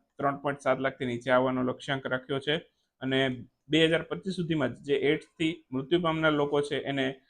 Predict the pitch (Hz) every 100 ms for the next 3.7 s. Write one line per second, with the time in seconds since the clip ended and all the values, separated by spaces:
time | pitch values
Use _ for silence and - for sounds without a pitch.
0 | _ - 147 160 151 139 139 139 - -
1 | 139 139 131 127 - 139 123 123 123 120
2 | 120 120 117 - 123 127 _ - 113 -
3 | _ _ _ _ 123 156 202